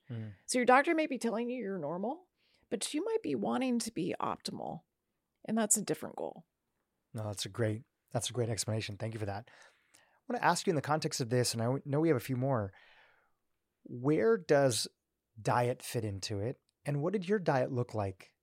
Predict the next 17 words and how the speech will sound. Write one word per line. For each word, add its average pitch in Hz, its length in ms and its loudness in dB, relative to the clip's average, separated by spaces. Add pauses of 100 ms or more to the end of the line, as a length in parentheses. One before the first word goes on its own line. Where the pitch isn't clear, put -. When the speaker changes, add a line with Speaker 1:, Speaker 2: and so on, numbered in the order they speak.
(180)
Speaker 1:
at 131 140 0
the 120 80 -4
time? 117 420 -6 (460)
I 123 100 0
know 135 140 4
you've 127 240 2
learned 120 340 2
so 135 260 0
much 180 180 0
about 107 240 0
diet 104 240 -2
over 101 100 -4
the 101 100 -6
years, 123 540 -6
and 110 260 -2
you 110 240 2
are 107 300 2